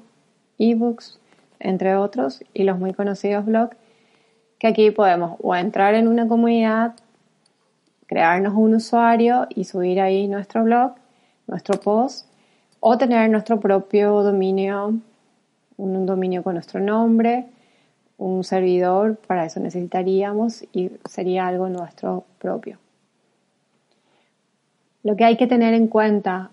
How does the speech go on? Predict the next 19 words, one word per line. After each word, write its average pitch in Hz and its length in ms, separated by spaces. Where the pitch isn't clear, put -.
a 196 120
la 196 200
hora 208 240
de 214 100
comunicar 202 520
en 202 100
las 190 160
redes 202 340
sociales 220 960
sería 220 680
sobre 220 260
nuestro 214 420
producto 226 720
o 269 80
servicio, 254 920
eh, 226 240
sobre 233 260
todo 240 400
saber 226 640